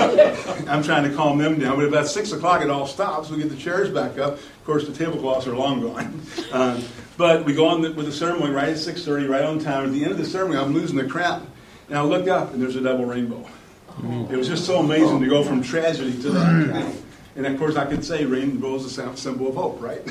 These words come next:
<laughs> Um, and another, I don't know if you ever heard of the series Outback Jack. It was about fifteen years ago. There was a couple. Uh, they were on T V. It was a reality T V show. There were ten women that jumped out of an airplane into the outback of Australia.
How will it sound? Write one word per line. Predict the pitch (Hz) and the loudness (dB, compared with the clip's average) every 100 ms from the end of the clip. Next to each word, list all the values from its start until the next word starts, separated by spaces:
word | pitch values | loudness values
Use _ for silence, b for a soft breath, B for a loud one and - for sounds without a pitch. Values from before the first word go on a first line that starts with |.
| - 143 | -12 -8
<laughs> | - - - - 117 104 B B - | -8 -8 -16 -16 -16 -16 B B -8
Um, | 135 127 120 117 B B | -4 -2 -4 -6 B B
and | 151 160 | 2 6
another, | 185 170 - | 8 6 4
I | 156 | 2
don't | 170 | 2
know | |
if | 151 | 2
you | 147 | 2
ever | 139 | 2
heard | 143 | 2
of | 135 | 0
the | - | -2
series | 170 147 131 | -2 -2 0
Outback | 127 147 - 143 - | -2 -4 -2 -4 -2
Jack. | 156 143 151 - - - - - - - B B B - | -2 -2 -6 -12 -20 -20 -20 -20 -20 -20 B B B -10
It | 135 | -6
was | 131 | -2
about | 147 139 127 | 0 0 -2
fifteen | - 170 175 160 143 | -4 -8 -2 0 2
years | 139 123 | 2 0
ago. | 113 117 | -2 -2
There | 123 | -2
was | 120 | -2
a | 117 | -2
couple. | 165 156 123 123 B B B B | 0 0 -2 -8 B B B B
Uh, | 127 123 117 | -4 -4 -4
they | - 135 | -4 -2
were | 135 | 0
on | 135 131 | -2 -4
T | 170 | -4
V. | 165 | -2
It | 135 | -2
was | 131 | 0
a | |
reality | 139 151 151 139 | 0 2 0 -2
T | 151 143 | -2 0
V | 139 | 0
show. | - 147 113 127 | 0 -2 -2 -4
There | 127 | -4
were | 120 - B B B - | -4 -4 B B B -4
ten | 190 180 | 0 2
women | 175 170 | 2 2
that | 135 131 | 0 0
jumped | 156 156 | 0 0
out | 156 131 | 0 0
of | |
an | 127 | 0
airplane | 139 151 127 120 | 0 -2 -2 0
into | 127 127 | 0 0
the | 127 | 0
outback | 139 139 139 131 | -2 -2 -4 -6
of | 123 | -4
Australia. | 117 117 160 139 92 | -4 -4 -4 -2 -4